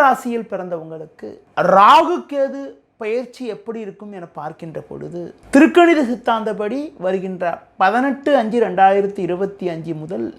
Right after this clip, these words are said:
அஞ்சு பன்னெண்டு ரெண்டாயிரத்தி இருபத்தாறு முடிய ராகு பகவான் உங்கள் ராசிக்கு ஏழாம் வீட்டிலும், கேது பகவான் உங்கள் ராசிக்கு ஜென்ம ராசியிலும் சஞ்சாரம் செய்ய இருக்கின்றனர். இந்த தருணத்தில்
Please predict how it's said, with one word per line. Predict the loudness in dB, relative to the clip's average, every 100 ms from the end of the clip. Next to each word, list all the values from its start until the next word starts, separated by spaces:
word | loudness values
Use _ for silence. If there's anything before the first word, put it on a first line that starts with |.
| _
அஞ்சு | 4 6 6 6 6 4
பன்னெண்டு | 0 0 0
ரெண்டாயிரத்தி | 2 4 4 0 -6
இருபத்தாறு | -8 -6 -8 -6 -2 -2 -2
முடிய | -6 -10 -10 -10 -10 -12 _ _ _
ராகு | 4 8 8 6 4 2
பகவான் | 2 2 0 -4 -8 -12
உங்கள் | -8 -6 -4
ராசிக்கு | -6 -10 -14 -12 -8 -4 -4
ஏழாம் | -4 -6 -8
வீட்டிலும், | -12 -12 -12 -12 -14 _ _ 0
கேது | 6 6 6 0
பகவான் | -2 0 -2 -4
உங்கள் | -6 -8 -6
ராசிக்கு | -8 -10 -16 -18 -18 -16 -18 _ -20 -8 -2
ஜென்ம | 0 4 6
ராசியிலும் | 6 4 -2 -6 -6 -8
சஞ்சாரம் | -8 -4 -4 -4 -12
செய்ய | -14 -12 -12 -14 -16
இருக்கின்றனர். | -16 -12 -14 -14 -18 -20 -20 _ 2
இந்த | 4 6
தருணத்தில் | 6 4 -2 -2 -2